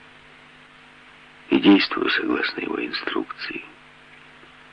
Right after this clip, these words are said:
Он приказал мне найти вас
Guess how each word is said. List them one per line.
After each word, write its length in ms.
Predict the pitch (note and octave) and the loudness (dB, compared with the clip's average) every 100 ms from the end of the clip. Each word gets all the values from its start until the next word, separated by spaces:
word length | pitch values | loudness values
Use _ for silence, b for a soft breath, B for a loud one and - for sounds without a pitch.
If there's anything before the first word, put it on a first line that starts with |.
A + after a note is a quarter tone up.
| - - - - - - - - - - - - - - - - - - | -20 -20 -20 -20 -20 -20 -20 -20 -20 -20 -20 -20 -20 -20 -20 -20 -20 -6
Он 140 | - E2+ | 0 2
приказал 460 | G2 G#2 F2+ F#2+ | 4 4 6 4
мне 180 | C2 A#1+ | 2 -2
найти 380 | B1+ - - F2+ | -2 0 0 0
вас 180 | F2 | -2